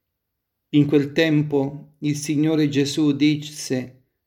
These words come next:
"Ti rendo lode, Padre, Signore del cielo e della terra, perché hai nascosto queste cose ai sapienti e ai dotti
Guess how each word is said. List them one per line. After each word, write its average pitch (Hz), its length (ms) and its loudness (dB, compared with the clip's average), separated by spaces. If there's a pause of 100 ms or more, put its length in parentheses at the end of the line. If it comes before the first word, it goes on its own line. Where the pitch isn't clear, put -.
(100)
"Ti 143 160 -4
rendo 165 360 0
lode, 135 680 0
Padre, 135 520 -4
Signore 139 580 -2
del 131 240 -2
cielo 143 400 0
e 123 60 -6
della 123 240 -4
terra, 135 600 -4 (380)
perché 147 400 -2
hai 165 80 0
nascosto 165 680 -2
queste 147 320 -2
cose 160 400 -2
ai 135 80 -4
sapienti 147 720 -2
e 135 60 2
ai 139 100 0
dotti 131 680 -6